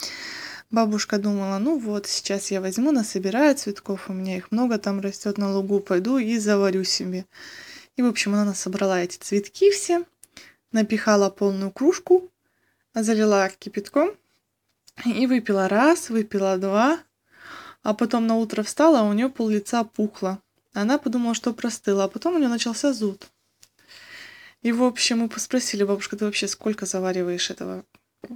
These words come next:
м, тысячелистника? Ты вообще соблюдаешь вот эту вот д-, дозу?» Она говорит: «Ну а что, тысячелистник, тр-, м, тысячелистник, да, будет покрепче натвар, ещё лучше будет, ещё быстрее поможет».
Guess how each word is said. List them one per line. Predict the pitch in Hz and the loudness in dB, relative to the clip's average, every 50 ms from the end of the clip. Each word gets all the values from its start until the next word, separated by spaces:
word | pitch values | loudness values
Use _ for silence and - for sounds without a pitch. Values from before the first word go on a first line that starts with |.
| - - | -14 -12
м, | 220 208 208 196 190 | -10 -8 -8 -8 -6
тысячелистника? | - 214 208 - - - 220 220 214 214 - 208 - 202 | -2 -2 -2 -2 -2 0 0 0 0 0 -2 -2 -2 -2
Ты | - 202 | 0 0
вообще | 202 202 - 214 | 0 0 -2 -4
соблюдаешь | 208 - 202 190 202 202 208 247 320 349 320 - - | -4 -4 0 0 2 2 6 6 8 8 8 6 2
вот | 220 - 208 | 0 -2 -4
эту | 202 202 - 190 | -4 -4 -4 -6
вот | 185 190 | -4 -2
д-, | 202 202 | 0 0
дозу?» | 202 208 220 214 202 196 - 190 180 - _ - | 0 2 2 2 2 0 -2 -6 -8 -8 _ -4
Она | 208 202 202 208 | -2 0 0 0
говорит: | 196 190 202 196 196 196 196 202 202 - - - - - - - - - _ - | 0 0 -2 -2 0 0 0 -2 -2 -6 -14 -18 -16 -16 -16 -16 -18 -20 _ -8
«Ну | 359 403 415 | -6 -4 -2
а | 392 | -2
что, | - - - - 320 302 254 233 208 202 | -4 -4 0 4 6 6 6 6 4 2
тысячелистник, | 202 254 - - 269 254 - - - 269 339 349 - 254 220 - | -2 -4 -6 -2 -2 -2 -2 0 6 6 6 6 6 4 -2 -2
тр-, | - - 233 226 | -4 -6 -4 -4
м, | - 226 220 220 214 214 | -2 -2 0 0 0 0
тысячелистник, | 208 226 220 214 - - - 262 302 302 - 226 190 190 | 0 -2 -2 -2 -4 -2 0 2 2 2 0 -2 -4 -2
да, | 185 196 190 190 190 190 185 | 0 0 2 2 2 2 2
будет | 190 202 208 202 - | 2 0 0 0 0
покрепче | - 202 202 202 - 220 214 208 - - 226 | -2 -2 -2 0 2 0 0 0 0 0 0
натвар, | 202 220 214 - - 247 294 330 - - _ - - - - - - - - - - - _ | 0 0 0 2 2 4 4 4 2 -2 _ -20 -20 -16 -14 -12 -10 -10 -10 -12 -14 -8 _
ещё | 247 233 220 - 214 208 | 0 0 2 4 4 4
лучше | 208 240 302 311 - - - 269 | 6 4 4 4 4 2 0 0
будет, | 226 233 247 240 220 214 - | 0 -2 -4 -4 -4 -2 -2
ещё | 214 214 - 214 | -2 0 0 0
быстрее | 202 208 202 - - - 269 294 285 | 0 -2 -4 -4 0 2 2 2 4
поможет». | 285 277 269 254 247 240 240 220 220 - - - | 4 4 4 4 4 4 2 2 0 -4 -10 -18